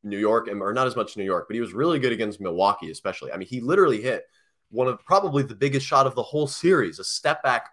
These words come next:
uh, in Giannis's face, and then was high step backpedaling down the court doing, like, the John Cena "you can't see me" thing. Like, that is unreal from a role player. That is just ice cold, like,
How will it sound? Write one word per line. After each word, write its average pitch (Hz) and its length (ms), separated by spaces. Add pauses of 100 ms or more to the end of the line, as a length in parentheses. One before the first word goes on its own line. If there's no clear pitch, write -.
(120)
uh, 117 160
in 120 140
Giannis's 117 500
face, 113 460 (400)
and 120 160
then 123 100
was 117 160
high 139 320
step 151 400
backpedaling 117 640
down 107 200
the 104 60
court 104 360
doing, 110 220
like, 101 200
the 107 100
John 107 320
Cena 110 280
"you 98 200
can't 101 280
see 104 180
me" 87 140
thing. 69 300 (640)
Like, 117 240 (1000)
that 214 240
is 208 340 (260)
unreal 160 960
from 165 240
a 165 80
role 151 280
player. 98 420
That 160 320
is 139 160
just - 480 (200)
ice 180 480 (180)
cold, 98 520
like, 101 360